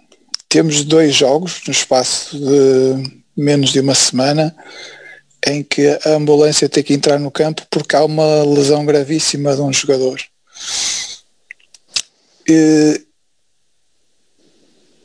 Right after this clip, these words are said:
a primeira vez que aconteceu era um jogador do Futebol Clube do Porto.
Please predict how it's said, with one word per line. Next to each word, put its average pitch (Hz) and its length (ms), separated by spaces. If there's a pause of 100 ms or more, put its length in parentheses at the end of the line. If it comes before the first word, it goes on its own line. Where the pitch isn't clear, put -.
(600)
a - 40
primeira 156 380
vez 147 140
que - 80
aconteceu 156 500
era 175 140
um 180 40
jogador 180 300
do 175 60
Futebol 170 300
Clube 170 180
do - 20
Porto. - 240